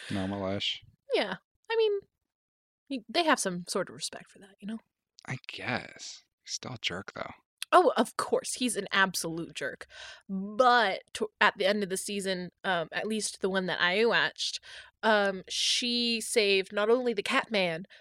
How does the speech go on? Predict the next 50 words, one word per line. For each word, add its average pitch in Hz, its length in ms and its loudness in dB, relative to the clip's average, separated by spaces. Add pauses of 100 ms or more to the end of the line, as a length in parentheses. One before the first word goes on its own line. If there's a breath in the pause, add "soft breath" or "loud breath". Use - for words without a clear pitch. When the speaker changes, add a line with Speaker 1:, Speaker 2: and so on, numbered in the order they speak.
(160 loud breath)
Speaker 2:
but 208 120 4
also 233 540 4
the 202 100 -4
man 226 260 6
who 214 160 2
wor-, 214 220 4 (180)
who 208 340 4
had 196 280 0
the 180 40 2
brunt 202 300 4
of 190 140 0
it. 160 180 4
She 220 260 0
kind 208 280 -2
of, - 80 -8
like, - 160 -8
started 156 260 0
warming 156 380 -4
his 165 140 -8
heart - 260 -6
a 87 40 -8
little 78 220 -10
bit. 101 220 -10
I 196 100 -2
mean, 190 260 2
Speaker 1:
Mm. 85 40 -10 (320 loud breath)
Speaker 2:
to 277 180 2
be 294 160 4
fair, 190 380 4 (180 soft breath)
having 233 320 4
one 190 220 2
woman 185 260 0
do 190 160 -2
all 160 220 -2
of 185 100 -2
this 226 220 4
is 180 80 -2
a 185 80 0
lot. 156 380 -2 (420 loud breath)
<laughs> 262 60 8 (1000 loud breath)
Speaker 1:
Yeah. 113 340 6 (420)
Speaker 2:
And 233 340 4 (140)
she, 294 280 6 (400)
he 302 220 0
was 311 340 6
going 233 240 4
to 233 60 2
erase 196 300 2
her 196 100 -2
memories 185 420 -2